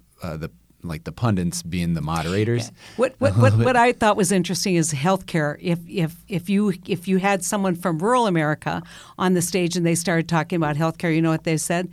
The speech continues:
Speaker 2: "That's all fine and good, and affordability is critical, and ac-, uh, you know, but let's talk about access. Let's talk
Speaker 1: Yeah.
Speaker 2: about rural hospitals closing.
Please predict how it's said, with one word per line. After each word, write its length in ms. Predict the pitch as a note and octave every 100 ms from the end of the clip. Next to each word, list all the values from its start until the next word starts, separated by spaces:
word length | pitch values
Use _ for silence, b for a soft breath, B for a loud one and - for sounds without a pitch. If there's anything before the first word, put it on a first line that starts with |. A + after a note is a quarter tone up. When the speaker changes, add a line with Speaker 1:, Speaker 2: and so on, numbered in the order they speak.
| B B B
Speaker 2:
"That's 200 | G3+ A#3
all 120 | C#4 C4
fine 260 | - G#3+
and 120 | F#3
good, 180 | E3+ G3
and 80 | F3
affordability 680 | E3+ G3 F3+ E3+ F3 E3+ D#3+
is 140 | D3
critical, 520 | - - F#3+ G3+ A3+ A3+
and 160 | D#3
ac-, 300 | D3+ E3+ E3+
uh, 60 | G3+
you 220 | E3+ F#3
know, 140 | E3+
but 180 | D#3 F3 F3 B -
let's 160 | G3
talk 200 | - G3
about 180 | E3+ D#3
access. 480 | C#3+ D#3 - B2 -
Let's 180 | E3 -
talk 160 | F3
Speaker 1:
Yeah. 60 | C#3+
Speaker 2:
about 180 | D#3+ E3+
rural 160 | D#3+
hospitals 540 | D3 D3 - D#3+ D3 -
closing. 440 | D#3+ D#3 D3+ C#3